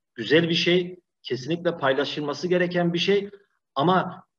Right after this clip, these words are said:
diğer taraftan düşündüğümüz zaman zaten bizim kültürümüzde, inancımızda, e, bunu yapmamız normal olması gerekiyor. Yani bizim bu norm-, yani normalde yapılması gereken davranışların bugün maalesef,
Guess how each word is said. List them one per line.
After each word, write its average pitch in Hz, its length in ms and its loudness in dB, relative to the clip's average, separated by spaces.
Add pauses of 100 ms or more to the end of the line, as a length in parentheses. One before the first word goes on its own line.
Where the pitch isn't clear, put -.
(120)
diğer 196 260 4
taraftan 170 500 0
düşündüğümüz 170 580 -2
zaman 156 420 -4 (220)
zaten 156 420 0
bizim 170 340 0
kültürümüzde, 156 880 0
inancımızda, 156 960 -2 (380)
e, 143 340 0
bunu 165 160 4
yapmamız 170 480 2
normal 160 400 4
olması 131 420 0
gerekiyor. 107 500 -4
Yani 123 340 -2
bizim 143 260 -4
bu 147 40 -4
norm-, 147 440 -2
yani 123 260 -2 (180)
normalde 151 600 0
yapılması 156 540 0
gereken 131 500 -2
davranışların 139 800 -2 (340)
bugün 175 520 2
maalesef, 175 520 0